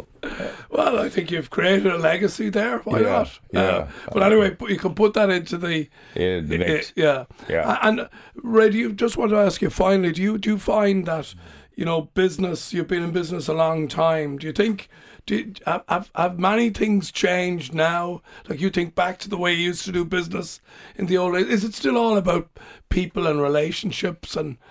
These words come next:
Speaker 1: just making sure you don't run out of cash?
Speaker 2: <laughs> Well, the first thing, you don't run out of cash, so you have no relationship.
Speaker 1: <laughs> Yeah.
Speaker 2: <laughs> No, it's, it's about relationships, and, uh, it's certainly changed an awful lot, uh, with all the technology that's in businesses now at the moment that we didn't have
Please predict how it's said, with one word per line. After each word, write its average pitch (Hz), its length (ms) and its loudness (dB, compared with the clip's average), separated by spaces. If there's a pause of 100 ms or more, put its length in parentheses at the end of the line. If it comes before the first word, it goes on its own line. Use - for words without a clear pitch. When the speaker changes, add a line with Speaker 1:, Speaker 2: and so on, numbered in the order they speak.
(200)
Speaker 1:
just 139 200 -4
making 175 260 0
sure 165 200 -2
you 156 80 2
don't 151 200 2
run 151 120 2
out 139 140 0
of 120 80 -6
cash? 131 560 -6 (100)
Speaker 2:
<laughs> - 80 -
Well, 98 320 2
the 78 60 -8
first 120 280 -2
thing, 123 180 -2
you 113 80 0
don't 117 220 2
run 113 200 2
out 95 140 2
of 90 100 -4
cash, 104 340 0
so 87 60 -2
you 90 160 0
have 92 80 0
no 101 160 0
relationship. 87 440 0 (400)
Speaker 1:
<laughs> - 100 -20 (420)
Yeah. - 140 -2 (140)
Speaker 2:
<laughs> - 280 -16
No, 117 220 2
it's, 113 180 -2
it's 139 180 -4
about 76 300 -4
relationships, - 800 -10
and, 62 180 -10 (320)
uh, 73 180 0
it's 95 220 -2
certainly 117 480 -2
changed 76 320 -4
an 69 100 -10
awful 60 280 -8
lot, 60 180 -6 (580)
uh, 65 280 -2
with 69 180 -10 (220)
all 71 140 -2
the 69 100 -10
technology 73 680 -6
that's 64 220 -14
in 71 200 -6
businesses 62 480 -10
now 62 220 -8
at 58 80 -12
the 65 60 -14
moment 69 240 -6
that 67 80 -8
we 73 100 -6
didn't 90 300 -4
have 71 300 -2